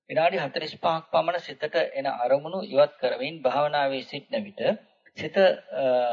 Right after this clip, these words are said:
අවදිව සිටියදී කය නිදා වැටෙන බවක් දැනේ. තවත්, අ, තවත් විනාඩි කිහිපයකින් සිතිත්, සිතත් කයත් දෙකම නින්දත් නොනින්දත් අතර ස්වභාවයක් දැනේ.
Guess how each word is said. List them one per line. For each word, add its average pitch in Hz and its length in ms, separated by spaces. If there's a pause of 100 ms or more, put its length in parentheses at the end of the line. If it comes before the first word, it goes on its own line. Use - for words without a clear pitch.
(220)
අවදිව 143 420
සිටියදී 139 600
කය 139 280
නිදා 143 360
වැටෙන 143 320
බවක් 131 320
දැනේ. 113 320 (580)
තවත්, 170 360 (200)
අ, 131 120 (3750)
තවත් 165 300
විනාඩි 156 360
කිහිපයකින් 139 600
සිතිත්, - 380 (140)
සිතත් 139 220 (140)
කයත් 143 340
දෙකම 139 300
නින්දත් 139 460
නොනින්දත් 147 380
අතර 135 480
ස්වභාවයක් 139 640
දැනේ. 113 360